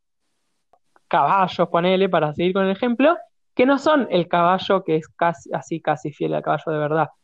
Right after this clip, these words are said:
sino, no sé, un caballo de, de Picasso, así súper cubista,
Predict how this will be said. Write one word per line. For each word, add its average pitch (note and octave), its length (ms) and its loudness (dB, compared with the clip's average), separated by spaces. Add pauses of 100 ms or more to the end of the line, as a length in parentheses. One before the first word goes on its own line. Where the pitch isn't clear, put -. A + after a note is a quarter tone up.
(120)
sino, F#3+ 380 2
no G#3 120 0
sé, G3 280 2
un E3+ 120 -6
caballo F3 540 0
de, F3 420 2 (300)
de D#3 160 2
Picasso, F3 640 0
así E3 180 -8
súper D#3 360 -6
cubista, E3 420 -4